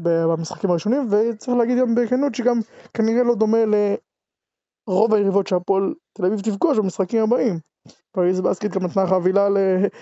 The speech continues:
ל-, לפרוביטי של, אה, נטו. אמ, אני, אני,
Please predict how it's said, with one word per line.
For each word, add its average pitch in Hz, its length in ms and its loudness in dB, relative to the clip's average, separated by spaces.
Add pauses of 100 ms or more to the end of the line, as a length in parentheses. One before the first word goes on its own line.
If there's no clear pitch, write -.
(220)
ל-, 175 480 0
לפרוביטי 170 540 0
של, 165 280 -6
אה, 170 400 -4
נטו. 269 280 0 (420)
אמ, 180 440 0 (1800)
אני, 185 420 2 (1120)
אני, 175 1200 -2